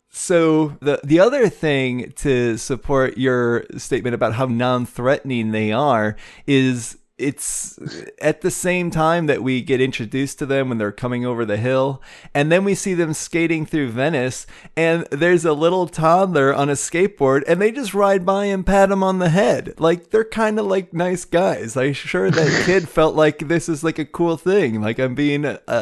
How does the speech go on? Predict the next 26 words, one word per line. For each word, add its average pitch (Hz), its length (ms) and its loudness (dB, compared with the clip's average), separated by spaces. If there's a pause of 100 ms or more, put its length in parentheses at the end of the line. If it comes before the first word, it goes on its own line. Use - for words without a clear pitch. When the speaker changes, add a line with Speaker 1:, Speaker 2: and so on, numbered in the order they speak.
(640)
Speaker 1:
I, 120 200 -6
I'm 123 120 -4
being 156 200 0
accepted 139 640 -4
by 107 180 0
these 110 260 -2 (140)
cool 143 300 -2
older 147 320 0
guys. - 520 -8 (340)
Speaker 2:
Roland's 285 640 4
crew, 180 400 -2
whenever 196 420 2
they're 208 180 2
roller 196 320 2
ska-, 165 300 -4
or, 185 260 -2
uh, 175 260 4
skateboarding 180 600 -2
around 165 320 2
together, 165 540 0 (220)
there's 226 260 2
one 233 340 4
guy 202 240 2
they 190 140 0
just 220 280 -4
keep, 233 440 -6